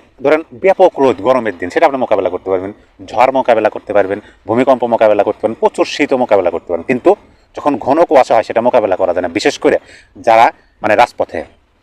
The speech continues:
আপনার চলাচলের জন্য, এতে আপনার, এ, সড়ক পথে হোক, বিমান পথে হোক, নৌপথে হোক, যে পথেই হোক, ঘন কুয়াশার সময় সেটা কিন্তু মারাত্মক, সেটা মোকাবেলা করা যায় না। কারণ সামনে কি দেখা যায় না, আপনি লাইট মারবেন, লাইটও আপনার মানে বেশি দূর লাইটের আলো যাবে না। এখন ওই ঘন কুয়াশার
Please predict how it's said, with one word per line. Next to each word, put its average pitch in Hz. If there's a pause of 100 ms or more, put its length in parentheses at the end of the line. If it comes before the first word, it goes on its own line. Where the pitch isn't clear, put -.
(240)
আপনার 101
চলাচলের 110
জন্য, 85
এতে 92
আপনার, 113
এ, 101
সড়ক 127
পথে 113
হোক, 120
বিমান 120
পথে 117
হোক, 120
নৌপথে 113
হোক, 120
যে 117
পথেই 120
হোক, 139 (440)
ঘন 139
কুয়াশার -
সময় - (580)
সেটা 113
কিন্তু 113
মারাত্মক, 117
সেটা 110
মোকাবেলা 107
করা -
যায় 80
না। 76 (260)
কারণ 180
সামনে 170
কি 170
দেখা 135
যায় 110
না, 113
আপনি 143
লাইট 143
মারবেন, 156 (300)
লাইটও 123
আপনার 123 (260)
মানে 107
বেশি 117
দূর 117
লাইটের 107
আলো 101
যাবে 120
না। - (680)
এখন 143
ওই 151
ঘন 127
কুয়াশার 151